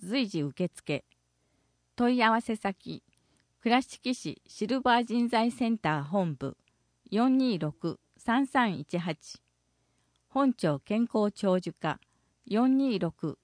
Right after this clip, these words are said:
三三一五。在宅医療講演会。いつまでもその人らしく家で過ごすために。在宅医療の実際の受講者募集。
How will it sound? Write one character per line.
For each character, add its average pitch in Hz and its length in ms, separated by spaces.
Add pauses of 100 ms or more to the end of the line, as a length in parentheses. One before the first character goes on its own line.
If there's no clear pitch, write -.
三 254 260
三 233 340
一 156 280
五。 143 280 (1200)
在 220 240
宅 254 360
医 254 80
療 180 260
講 180 300
演 185 200
会。 139 340 (480)
い 262 100
つ - 120
ま 214 140
で 185 140
も 160 340
そ 233 160
の 247 140
人 240 240
ら 233 100
し - 160
く - 260
家 240 220
で 220 140
過 - 160
ご 220 140
す - 140
た 156 140
め 147 140
に。 143 200 (720)
在 240 220
宅 262 320
医 254 120
療 175 280
の 131 160
実 147 160 (160)
際 185 220
の 165 260 (300)
受 180 140
講 254 240
者 147 160
募 139 180
集。 - 380